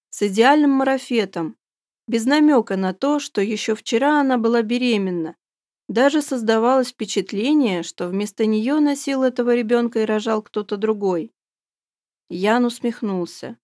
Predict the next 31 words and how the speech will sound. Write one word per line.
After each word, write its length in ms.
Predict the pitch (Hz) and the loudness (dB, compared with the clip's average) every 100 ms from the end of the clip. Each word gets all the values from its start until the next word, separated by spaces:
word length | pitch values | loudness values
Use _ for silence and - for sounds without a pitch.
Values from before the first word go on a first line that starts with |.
| _ _ _ _ _ _ _ | _ _ _ _ _ _ _
И 100 | 220 | -4
придут 480 | 196 214 196 262 320 | -2 0 0 0 -2
же 140 | 294 | 2
мысли 420 | 247 233 190 - 185 | 2 2 0 -4 -6
в 100 | 185 | -2
голову. 600 | 185 185 180 175 175 - _ _ _ _ _ _ _ _ _ _ _ _ _ | -2 0 -2 -4 -8 -10 _ _ _ _ _ _ _ _ _ _ _ _ _
«Почему? 720 | - 214 - 214 190 202 254 - _ _ _ _ _ _ | -4 -2 0 -2 0 0 -2 -4 _ _ _ _ _ _
Я 160 | 226 233 | 0 0
же 120 | 285 | -2
сказал, 480 | - 320 302 285 208 | -2 0 2 2 2
что 200 | - 190 | -2 -8
хочу 320 | 202 202 214 | -8 -6 -6
видеть 340 | 208 196 214 | -4 -4 -6
сына», 460 | - 220 196 170 226 _ _ _ _ _ _ _ _ _ _ - | -6 -4 -2 -4 -8 _ _ _ _ _ _ _ _ _ _ -2
соврал 420 | 220 214 214 196 | 0 2 0 0
Серебров 600 | - 196 196 202 262 277 | -2 -4 -2 0 0 0
с 60 | |
самой 380 | - 247 277 269 | -2 0 2 0
открытой 460 | 247 - 233 233 226 | -2 -2 -4 -2 -4
из 80 | 220 | -6
всех 340 | - 214 - | -4 -4 -2
улыбок, 500 | 247 247 226 185 - | -2 0 -2 -4 -6
на 180 | 247 190 | -8 -6
который 400 | 196 196 196 196 | -6 -4 -6 -4
был 160 | 202 | -6
способен 640 | 190 226 226 240 202 180 175 | -6 -4 -4 -2 -2 -4 -6
в 60 | |
данный 280 | 185 180 180 | -4 -4 -2
момент. 580 | 185 202 208 170 156 - _ _ _ _ _ _ _ _ _ | -4 -4 -4 -4 -6 -12 _ _ _ _ _ _ _ _ _
«Можно 440 | - 202 294 311 254 | -2 0 2 2 2
пройти?» 600 | 202 190 190 - - | -2 -4 -4 -10 -10